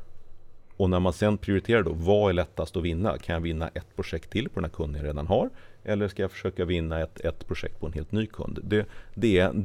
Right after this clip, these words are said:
det är en, ehm, så att säga, fokusinriktning som jag sagt då. Den andra fokusinriktningen är det här med att våra större kunder. Alltså man kan prata om att vi har trehundra kunder,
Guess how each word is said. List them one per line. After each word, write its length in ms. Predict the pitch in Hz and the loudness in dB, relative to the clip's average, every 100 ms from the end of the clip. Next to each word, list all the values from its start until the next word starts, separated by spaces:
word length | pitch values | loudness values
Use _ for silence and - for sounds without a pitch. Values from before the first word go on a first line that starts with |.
| 117 | -2
det 300 | 101 113 101 | 2 4 8
är 100 | 95 | 8
en, 240 | 98 95 95 | 8 6 2
ehm, 720 | 80 - 87 87 87 82 - | 0 -2 -2 -2 -4 -6 -6
så 100 | - | -8
att 60 | 90 | -4
säga, 180 | 67 - | -6 -4
fokusinriktning 600 | - 95 92 90 82 - | -2 -2 0 -2 -4 -4
som 160 | - 80 | -6 -4
jag 100 | 76 | -2
sagt 240 | - - | -4 -4
då. 100 | 76 | -4
Den 200 | 80 92 | 0 2
andra 280 | 98 92 104 | 4 4 2
fokusinriktningen 720 | 127 113 - 87 82 85 80 | 2 0 0 -2 0 0 2
är 40 | 82 | 2
det 60 | |
här 100 | 80 | 0
med 120 | 78 80 | -2 -4
att 80 | |
våra 180 | 78 80 | -2 -2
större 260 | - 76 71 | -2 -4 -4
kunder. 600 | - 90 80 90 104 57 | -2 -2 0 -2 0 -2
Alltså 180 | 64 85 | -4 -4
man 100 | 82 | -2
kan 140 | 90 | -2
prata 320 | - 85 - | 0 0 0
om 40 | 90 | -2
att 120 | - | -2
vi 40 | |
har 60 | 85 | -6
trehundra 500 | - 82 78 78 78 | -4 -4 -4 -4 -6
kunder, 520 | - 95 87 110 | 0 2 2 2